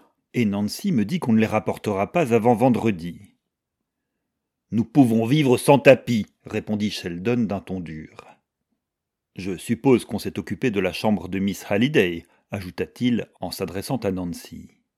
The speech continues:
Pourquoi n'allez-vous pas voir ce que les filles font là-haut ? Sarah sait ce qu'elle a à faire. Les chambres à coucher ont été faites les premières,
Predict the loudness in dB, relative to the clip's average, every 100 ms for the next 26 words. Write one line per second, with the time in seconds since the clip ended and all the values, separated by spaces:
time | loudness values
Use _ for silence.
0 | _ _ _ _ _ _ 0 2 2 4
1 | 2 2 2 2 4 2 2 -2 2 2
2 | 2 0 0 -2 0 -2 -4 -10 _ _
3 | _ _ _ _ _ _ _ -12 -4 -4
4 | 2 0 0 -8 -8 -6 -4 -4 -6 -8
5 | -8 -8 -12 -16 _ _ _ _ _ _
6 | -6 -4 0 0 0 -4 -6 -4 0 0
7 | 0 -2 -2 0 -2 0 -2 0 2 2
8 | 2 -4 -10